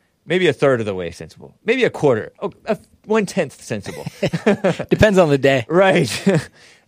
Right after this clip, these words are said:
Speaker 1: And, uh, you know, all these different, uh, you know, the conservatives, the, or at least the sensible people,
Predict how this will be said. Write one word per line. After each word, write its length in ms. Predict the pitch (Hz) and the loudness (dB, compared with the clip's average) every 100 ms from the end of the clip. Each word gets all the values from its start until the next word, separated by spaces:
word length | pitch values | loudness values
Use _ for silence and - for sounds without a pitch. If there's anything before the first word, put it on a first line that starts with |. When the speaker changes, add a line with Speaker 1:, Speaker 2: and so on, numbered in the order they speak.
| - | -2
Speaker 1:
And, 400 | 156 160 156 147 | 0 2 2 0
uh, 680 | 143 147 139 131 120 113 113 - | 0 2 2 2 0 -2 -6 -4
you 80 | |
know, 140 | 202 170 | 0 2
all 160 | 170 | 2
these 180 | 180 160 | 0 -2
different, 360 | 160 151 135 - _ _ _ _ _ _ _ _ - | -2 -4 -6 -8 _ _ _ _ _ _ _ _ -8
uh, 320 | 117 107 98 90 _ _ _ _ _ _ | -4 -4 -6 -10 _ _ _ _ _ _
you 100 | 202 | -4
know, 100 | 151 | 0
the 80 | 135 | 0
conservatives, 640 | 139 117 180 156 120 98 | -2 -2 -2 -2 -4 -4
the, 340 | 120 113 107 - | 0 0 -2 -4
or 120 | 131 135 | -2 -2
at 80 | |
least 220 | 123 131 - | -2 -8 -8
the 100 | 101 | -12
sensible 520 | - 127 139 147 156 | -8 -8 -8 -10 -10
people, 400 | 160 156 185 | -10 -8 -10